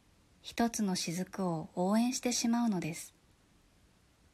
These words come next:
「嫌なやつとぶつからないよう、いい雫と一緒になれるよう、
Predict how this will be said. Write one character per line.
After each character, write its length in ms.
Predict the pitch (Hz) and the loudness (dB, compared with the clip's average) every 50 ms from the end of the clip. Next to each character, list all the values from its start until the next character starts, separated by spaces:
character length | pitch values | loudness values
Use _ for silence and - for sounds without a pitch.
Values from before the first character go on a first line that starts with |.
| - _ _ _ _ _ - - - - - - - - - - - - - _ _ _ _ _ - | -20 _ _ _ _ _ -20 -20 -20 -20 -20 -20 -20 -20 -20 -20 -20 -20 -20 _ _ _ _ _ -4
「嫌 180 | 196 185 185 185 | 0 2 4 4
な 120 | 180 170 | 4 2
や 160 | 170 180 185 190 | 2 2 0 -2
つ 120 | - - | -4 -4
と 280 | - 175 165 175 180 - - - | -4 -4 -2 -2 -4 -8 -10 -8
ぶ 80 | - 185 | -8 -8
つ 140 | - - | -8 -8
か 120 | - - 214 | -6 -2 0
ら 120 | 202 208 | 2 2
な 180 | 214 214 220 226 | 4 4 4 6
い 100 | 226 226 | 6 4
よ 180 | 247 240 220 | 4 2 0
う、 40 | 202 - - _ - - _ _ _ _ _ _ _ _ - - - - - - - - - - | -2 -4 -10 _ -20 -20 _ _ _ _ _ _ _ _ -20 -20 -20 -20 -20 -20 -20 -20 -14 -4
い 200 | - 285 277 277 | 0 2 2 2
い 40 | 262 | 2
雫 480 | - - 226 190 190 190 196 - - | 0 0 -2 -2 -2 -4 -6 -8 -10
と 240 | - - 185 175 175 - | -8 -6 -6 -4 -4 -4
一 120 | 185 185 | -4 -2
緒 160 | - - 254 | -2 0 0
に 140 | 254 247 233 | 2 2 2
な 140 | 226 220 214 | 2 2 0
れ 140 | 226 254 269 | 0 0 -2
る 120 | 262 240 | -2 -2
よ 140 | 226 180 170 | -4 -4 -6
う、 60 | - | -6